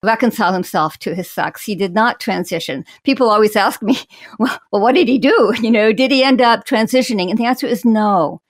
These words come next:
he did not. And so I wanted to give parents some tips on how to help your child not transition and to eventually become reconciled to the gender that God gave you.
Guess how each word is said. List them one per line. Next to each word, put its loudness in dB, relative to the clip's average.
he -4
did -2
not. -2
And -6
so -4
I -2
wanted -2
to -14
give -8
parents -8
some -8
tips -10
on -8
how 0
to -2
help -2
your 2
child -6
not -2
transition -8
and -6
to -8
eventually -2
become 0
reconciled -2
to -4
the -4
gender 0
that 0
God -2
gave 0
you. -4